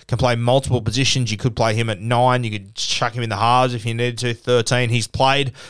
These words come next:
centre and fullback and handled himself really, really well there. Uh, so I would be going between Jake Granville and Tom Chester. Ben Hampton, I think he's got so much potential, but he just hasn't lived up to it throughout his career. So if he can hit his absolute best,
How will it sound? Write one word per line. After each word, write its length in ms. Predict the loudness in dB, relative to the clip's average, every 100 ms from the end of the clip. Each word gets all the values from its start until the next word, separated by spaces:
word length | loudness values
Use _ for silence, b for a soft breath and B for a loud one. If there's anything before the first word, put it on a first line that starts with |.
| B
centre 300 | 0 4 4
and 140 | 2 2
fullback 360 | 2 4 0
and 120 | -4
handled 300 | -2 0 0
himself 360 | -2 0 0 -2
really, 320 | -2 0 2
really 240 | 2 0 0
well 280 | 2 2 4
there. 320 | 4 2 0 B B
Uh, 220 | 0 2 2
so 200 | 0 2
I 220 | 4 4
would 160 | 4 2
be 100 | 2
going 220 | 2 2
between 320 | 0 0 0
Jake 260 | 2 0 0
Granville 420 | -2 0 0 -2 -2
and 240 | -4 -4
Tom 260 | -4 -4 -2
Chester. 540 | 2 2 4 2 2 B B 0
Ben 160 | 2
Hampton, 380 | 4 2 0 -2
I 80 | -2
think 80 | -4
he's 120 | -2
got 160 | -2
so 160 | 0 0
much 140 | 0
potential, 400 | -4 -2 -2 -2
but 120 | -2 -4
he 40 |
just 280 | -2 -2 0
hasn't 280 | 0 0 -4
lived 180 | -2
up 140 | -2 -2
to 140 | -4
it 60 | -4
throughout 260 | 0 0 0
his 160 | -4
career. 320 | -6 -4 -2
So 120 | -2 0
if 60 |
he 140 | 0 0
can 140 | 2
hit 160 | 2 2
his 120 | 0
absolute 560 | -2 -2 -4 -4 -4
best, 360 | -2 -2 -2